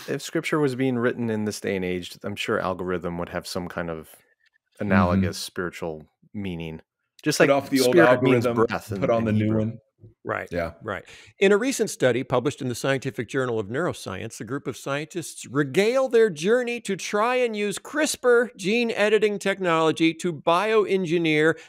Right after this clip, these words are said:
Speaker 3: an extra friendly and extra chill hamster.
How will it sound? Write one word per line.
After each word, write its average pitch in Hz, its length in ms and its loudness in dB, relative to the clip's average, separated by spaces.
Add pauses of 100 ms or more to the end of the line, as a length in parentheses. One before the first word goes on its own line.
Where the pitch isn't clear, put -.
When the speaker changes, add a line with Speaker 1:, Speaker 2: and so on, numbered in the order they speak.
(100)
Speaker 3:
an 156 100 2 (100)
extra 330 460 -2
friendly 135 640 0 (220)
and 170 220 2
extra 165 540 0
chill 113 560 2 (200)
hamster. 170 640 -4